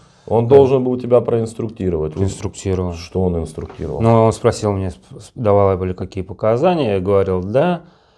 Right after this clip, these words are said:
Speaker 2: А,
Speaker 1: Что он сказал?
Speaker 2: ну, как бы ты уже, в принципе, всё сказал, ну, что как было. В принципе, он говорит, «Щас будем назначать экспертизы, не экспертизы», что во-, вообще человек, ну, после таких нанесений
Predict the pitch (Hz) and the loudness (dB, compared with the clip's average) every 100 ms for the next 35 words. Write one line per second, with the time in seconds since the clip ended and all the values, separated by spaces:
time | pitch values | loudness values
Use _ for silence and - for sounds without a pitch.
0 | _ _ _ _ - 95 92 90 87 85 | _ _ _ _ -12 -10 -6 -6 -6 -10
1 | - _ - - 95 87 85 82 78 76 | -16 _ -8 -2 0 -2 -4 -4 -4 -8
2 | _ _ _ _ _ _ _ - 104 95 | _ _ _ _ _ _ _ -6 -2 -2
3 | 95 90 90 90 85 80 - 92 - 92 | -2 -4 -2 -2 -4 -8 -6 -8 -8 -10
4 | - 87 113 113 156 143 127 110 98 90 | -8 -4 -2 2 2 2 -2 -6 -4 -6
5 | 85 - - 92 87 - 87 - - 101 | -10 -14 -8 -6 -6 -8 -10 -12 -14 -2
6 | 101 92 85 78 _ _ _ _ _ 98 | 0 0 -2 -8 _ _ _ _ _ -8
7 | 90 - - 92 90 85 98 87 90 87 | -8 -8 -8 -4 -4 -2 -4 -2 -4 -4
8 | 87 87 87 90 80 - 95 92 156 120 | -6 -6 -6 -8 -12 -12 -10 -4 -2 0
9 | 95 - 110 101 147 120 92 - 92 90 | -2 -4 -8 -6 -4 -4 -6 -6 -4 -2
10 | 85 85 82 90 92 110 101 - 92 101 | -2 -4 -6 -4 -2 -2 -4 -4 -6 -2
11 | 107 104 101 92 95 90 92 82 _ _ | -4 -4 -8 -10 -10 -10 -10 -10 _ _
12 | _ _ _ _ _ _ _ _ _ _ | _ _ _ _ _ _ _ _ _ _
13 | _ _ _ _ _ _ - - 120 110 | _ _ _ _ _ _ -10 -4 -2 0
14 | 104 98 107 95 95 92 | -2 0 -2 -2 -2 -2